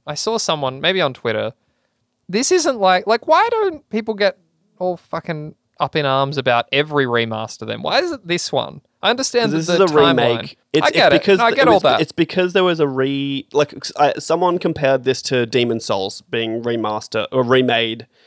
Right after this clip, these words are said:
Speaker 2: I think it was
Speaker 1: Yeah.
Speaker 2: about ten years was the difference on that, which is very similar to The Last of Us original on P S three and this. And the problem is that they already sold us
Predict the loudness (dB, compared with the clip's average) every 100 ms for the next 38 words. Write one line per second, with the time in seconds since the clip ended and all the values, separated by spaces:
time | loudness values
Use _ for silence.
0 | _ _ -2 0 4 4 4 4 2 -2
1 | -2 -4 -4 -6 -4 -4 -6 -8 -10 -10
2 | -8 -8 -2 0 0 4 4 4 2 2
3 | 2 0 -2 -4 -2 0 2 0 -4 -6
4 | -4 -4 -2 0 0 0 -4 0 0 0
5 | -2 -2 -2 -4 -14 _ -6 -4 -6 -20
6 | _ _ -2 2 2 2 2 0 0 0
7 | 4 6 4 2 0 2 2 -2